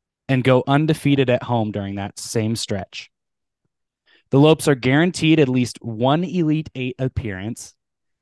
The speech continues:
and three Sweet Sixteens in that same stretch.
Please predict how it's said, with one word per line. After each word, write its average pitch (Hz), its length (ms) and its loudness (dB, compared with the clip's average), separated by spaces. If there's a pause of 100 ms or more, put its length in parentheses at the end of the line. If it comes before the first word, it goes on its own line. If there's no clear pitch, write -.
(180)
and 127 220 -2
three 143 380 4
Sweet 143 380 0
Sixteens 120 640 -4
in 107 120 -6
that 101 180 -8
same 95 260 -6
stretch. - 500 -12